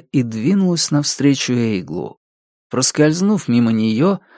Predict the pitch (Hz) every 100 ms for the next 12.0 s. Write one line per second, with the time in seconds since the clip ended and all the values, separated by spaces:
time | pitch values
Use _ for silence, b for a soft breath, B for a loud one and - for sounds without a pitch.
0 | b - 127 147 120 113 170 185 180 -
1 | 170 160 147 135 131 147 - - 104 87
2 | - - _ _ _ _ _ - 113 123
3 | 117 135 127 120 127 120 - 123 117 104
4 | 104 123 160 151 139 - 147 165 165 151
5 | 160 147 147 143 143 - 160 151 135 147
6 | 135 147 147 139 147 139 113 95 - -
7 | _ _ _ _ _ 90 113 139 156 139
8 | 131 156 147 131 127 117 143 151 131 123
9 | 135 139 143 180 - - - - 127 131
10 | 117 110 170 151 113 156 147 131 131 160
11 | 151 160 120 127 110 95 107 156 -